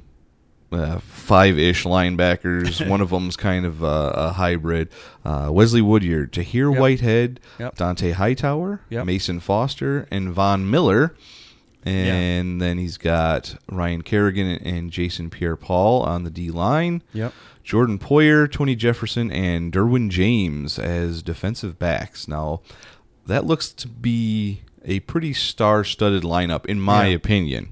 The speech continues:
Speaker 2: Yeah.
Speaker 1: Now, a couple of those guys, I think, will be boom or bust, you know, like Von Miller or Ryan Kerrigan. They're gonna have
Speaker 2: Yeah.
Speaker 1: to have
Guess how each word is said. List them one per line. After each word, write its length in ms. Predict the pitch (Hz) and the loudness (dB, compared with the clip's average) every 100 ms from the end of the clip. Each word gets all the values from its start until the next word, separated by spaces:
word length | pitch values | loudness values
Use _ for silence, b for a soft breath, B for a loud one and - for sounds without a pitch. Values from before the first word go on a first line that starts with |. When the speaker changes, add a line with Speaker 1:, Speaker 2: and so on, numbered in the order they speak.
| - | -10
Speaker 2:
Yeah. 240 | 113 113 92 b b b b b - | -4 -4 -6 b b b b b -8
Speaker 1:
Now, 460 | 92 90 87 - - _ - | -4 -2 -2 -4 -8 _ -10
a 40 | 98 | -2
couple 300 | 123 117 113 | 0 4 4
of 60 | 104 | 6
those 260 | 104 92 | 4 2
guys, 420 | 90 98 104 98 | 4 4 6 4
I 100 | 92 | 2
think, 320 | 92 101 92 92 | 0 -2 0 0
will 140 | 92 | 0
be 460 | 80 85 80 69 - | 2 -2 0 -4 -6
boom 300 | 95 101 95 | 0 2 4
or 60 | 85 | 2
bust, 580 | 85 87 98 - - - | 6 6 6 2 -4 -2
you 80 | 90 | -2
know, 160 | 85 | 0
like 260 | 82 78 78 | 0 0 0
Von 300 | 85 85 85 | 0 0 0
Miller 260 | 85 85 71 | 2 4 4
or 120 | 78 | 2
Ryan 300 | 76 78 71 | 2 0 -2
Kerrigan. 760 | 92 87 64 58 52 - 82 - | 0 2 2 -4 -8 -8 -10 -6
They're 180 | 82 82 | -4 -4
gonna 220 | 80 78 | -4 0
have 160 | 87 95 | 0 0
Speaker 2:
Yeah. 20 | |
Speaker 1:
to 100 | 92 | 0
have 480 | 92 87 87 82 | 2 4 2 0